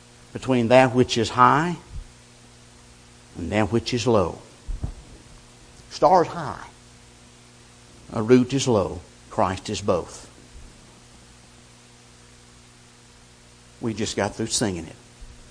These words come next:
There's not a friend like the lowly Jesus. No, not one. No, not one. None else can heal all our soul's diseases.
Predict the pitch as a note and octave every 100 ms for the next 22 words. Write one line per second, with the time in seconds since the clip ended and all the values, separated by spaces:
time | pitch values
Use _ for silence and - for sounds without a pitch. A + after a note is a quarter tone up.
0 | - - - - - - - - - -
1 | C3+ B2+ C3+ D3 - D3 G2+ D#2+ - -
2 | - - - - - - - - - -
3 | - - - B2 C3+ A#2 B2 B2 C3 C#3
4 | B2+ D#3 C#3 A2 G2+ A#2+ B2 B2 C3 -
5 | C3 B2+ B2 B2+ B2 B2+ B2+ B2 - B2
6 | G2+ D#2 D2 - - - - - - -
7 | - - B2+ C#3 D3 D#3+ - C#3+ B2 D3
8 | C#3 C3+ C#3+ C#3 B2+ - D#3+ D#3 D#3 C#3
9 | D#3 C#3 D#3 D3+ G#2 F#2+ D#2